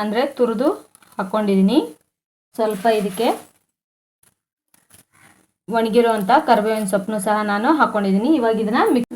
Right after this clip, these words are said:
ಮಿಕ್ಸಿ ಮಾಡ್ಕೊಳ್ಳೋಣ ಫ್ರೆಂಡ್ಸ್. ಓಕೆ ಫ್ರೆಂಡ್ಸ್, ಸ್ವಲ್ಪನೇ ಹುಣಸೆ ಹಣ್ಣು ಮತ್ತೆ ಸ್ವಲ್ಪ ಬೆಲ್ಲನ ಹಾಕಿ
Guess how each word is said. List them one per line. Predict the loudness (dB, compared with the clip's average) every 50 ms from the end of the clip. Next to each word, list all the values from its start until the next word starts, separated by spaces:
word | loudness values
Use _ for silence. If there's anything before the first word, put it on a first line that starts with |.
| -8
ಮಿಕ್ಸಿ | -8 -8 -6 -4 -4
ಮಾಡ್ಕೊಳ್ಳೋಣ | -4 -2 -4 -4 -2 -2 -2 0 0 0 0 0 0
ಫ್ರೆಂಡ್ಸ್. | 0 0 0 0 0 -2 -8 -16 _ _ _ _ _ _ _ _ _ _ _ _ _ _ _ _ _ _ _ _ _ _ _ _ _ _ _ _ _ _ _ _ _ _ _ _ _ _ _ _ _ _ _ _ _ _ _ -20 -20 -20 _ _ _
ಓಕೆ | _ -8 -8 -6
ಫ್ರೆಂಡ್ಸ್, | -6 -6 -4 -4 -6 -6 -10 -18 _ _ -20 -20 _ _ _ -8
ಸ್ವಲ್ಪನೇ | -6 -4 -4 -4 -4 -2 -2 0 0 0 -2 -2 -4 -8 -12 _ _ _ _ _ _ _ _ _ _ _
ಹುಣಸೆ | -2 0 0 0 0 0 0 0
ಹಣ್ಣು | 0 0 0 -2 -2 -2 -2 -2 -4 -4 -10 _ _ _ _ _ _ _ _ -20 -20 -14 -10 -10
ಮತ್ತೆ | -10 -8 -4 -2 0 0 0 -2 -8 -16 _ _ _ _ _ _ _ _ _ _ _ -12
ಸ್ವಲ್ಪ | -8 -6 -6 -6 -4 -2 -2 -2 -2 -4 -8 -16 _ _ -10 -8 -6
ಬೆಲ್ಲನ | -6 -6 -6 -6 -6 -4 -2 -2 -2 -2 -2 -4
ಹಾಕಿ | -6 -6 -6 -4 0 0